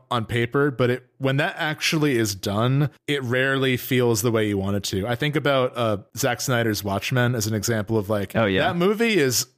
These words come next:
Speaker 1: is pretty faithful to the comic, like, panel by panel, page by page. And what you learn, it's not a bad movie, but what you learn watching that, or at least what I came away watching that feeling, is, like, adaptation in order to work needs to take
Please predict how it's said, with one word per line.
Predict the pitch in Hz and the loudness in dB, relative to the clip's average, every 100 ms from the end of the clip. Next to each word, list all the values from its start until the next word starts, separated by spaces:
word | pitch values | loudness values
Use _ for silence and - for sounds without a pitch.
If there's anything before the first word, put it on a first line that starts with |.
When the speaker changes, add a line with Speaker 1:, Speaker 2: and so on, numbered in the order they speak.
| _ | _
Speaker 1:
is | 143 147 160 139 - _ - | 0 2 2 0 -4 _ -14
pretty | - - 156 165 196 202 190 | -10 -2 2 2 2 0 0
faithful | - 127 135 - 165 180 180 | 0 -2 -2 0 2 2 0
to | 151 | -2
the | 117 | -2
comic, | - 113 123 151 160 | -2 0 2 0 0
like, | 110 - - | -4 -6 -8
panel | - 131 131 | -2 0 0
by | 123 | -2
panel, | 131 123 117 | 0 -2 0
page | 123 104 | 0 0
by | 110 107 | 0 0
page. | 123 123 117 | 0 0 0
And | |
what | 131 143 | 0 2
you | 131 | 2
learn, | 156 | 2
it's | 180 254 | 0 0
not | 254 | 0
a | |
bad | 151 151 123 | 0 -2 0
movie, | 135 127 110 101 - - - | 0 2 2 0 -6 -20 -4
but | 143 | 0
what | 160 | 2
you | 160 | 2
learn | 151 151 175 180 165 | 2 4 4 2 0
watching | 131 127 139 151 | 2 0 0 0
that, | 131 | 0
or | 120 | 2
at | |
least | 131 127 | 2 4
what | 120 | 4
I | 123 | 4
came | - 127 | 0 2
away | 120 113 | 2 2
watching | 110 110 123 | 2 0 0
that | 110 107 107 - | 2 2 -2 -6
feeling, | 131 120 113 | -2 0 0
is, | 110 | 2
like, | 127 110 - _ 147 156 170 | 2 0 -4 _ -4 0 0
adaptation | 143 - 147 135 147 127 120 117 _ - | -2 -2 0 0 2 2 0 -4 _ -2
in | 131 | 2
order | 131 131 | 2 2
to | - 127 | 0 2
work | 110 120 110 - | 4 2 0 -4
needs | 123 120 123 110 - | 0 2 2 2 -2
to | 120 | -4
take | - 120 | -2 -2